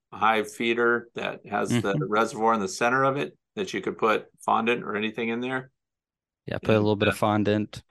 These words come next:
Speaker 1: I'll tell you
Speaker 2: Uh, they
Speaker 1: what,
Speaker 2: got
Speaker 1: I was impressed, and the bees can go right up into it.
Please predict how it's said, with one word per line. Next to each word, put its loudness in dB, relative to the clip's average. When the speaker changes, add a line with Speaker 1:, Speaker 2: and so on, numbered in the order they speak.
Speaker 1:
I'll -2
tell 2
you 4
Speaker 2:
Uh, 4
they 8
Speaker 1:
what, 6
Speaker 2:
got 4
Speaker 1:
I 4
was -2
impressed, 0
and -2
the 2
bees 0
can -4
go 4
right 6
up -2
into 2
it. -4